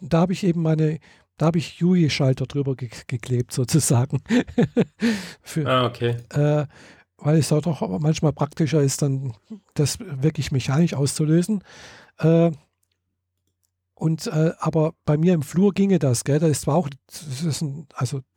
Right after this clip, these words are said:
Speaker 1: Zweierschalter, also ich kann auf der einen Seite einschalten, auf der anderen Seite ausschalten, aber wenn ich auf der einen Seite, äh, einen Schalter hätte, den, der halt HomeKit-fähig wäre, könnte ich die Lampe im Flur steuern,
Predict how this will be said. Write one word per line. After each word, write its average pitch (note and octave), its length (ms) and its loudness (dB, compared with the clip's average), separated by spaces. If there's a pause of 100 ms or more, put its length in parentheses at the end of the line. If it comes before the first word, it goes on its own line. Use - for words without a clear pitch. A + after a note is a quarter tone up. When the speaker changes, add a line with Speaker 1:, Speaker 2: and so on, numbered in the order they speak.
(200)
Speaker 1:
Zweierschalter, F#3+ 640 0
also C#3+ 200 0 (280)
ich - 80 -18
kann D3+ 120 2
auf D3 140 0
der D3+ 100 -4
einen F3 140 2
Seite D#3 300 0
einschalten, F#3 460 0
auf D#3 120 -2
der D#3+ 80 -6
anderen E3 160 0
Seite C#3+ 240 -2
ausschalten, F3 540 -2 (360)
aber D#3 140 2
wenn D#3+ 80 4
ich E3 140 0
auf D3 120 0
der C3+ 100 -2
einen F#3+ 200 2
Seite, F3 440 2 (380)
äh, D#3 340 0 (240)
einen F#3 220 0
Schalter F#3 340 2
hätte, D3 240 -2
den, D3 340 -6
der C#3 220 2
halt C#3 200 0 (100)
HomeKit-fähig D3+ 800 0
wäre, D#3 240 2
könnte E3 220 0
ich D3 80 -2 (540)
die D3+ 80 2
Lampe E3 260 2
im D3 100 0
Flur F3 260 2
steuern, A#2+ 400 0